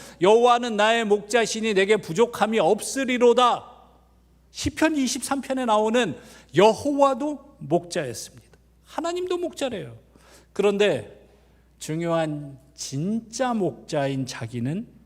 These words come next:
죄인이랍니다. 매일 "여호와는 나의 목자라고" 얘기하면서 목자가 얼마나 중요한지 이-, 이야기하면서 진짜 목자인 자기는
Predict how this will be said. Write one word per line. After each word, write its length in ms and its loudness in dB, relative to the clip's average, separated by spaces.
죄인이랍니다. 1160 -12
매일 460 4
"여호와는 480 4
나의 240 4
목자라고" 580 0
얘기하면서 600 -2
목자가 440 -4
얼마나 400 -2
중요한지 520 -6
이-, 280 -4
이야기하면서 1120 -4
진짜 680 -4
목자인 1080 -2
자기는 600 -8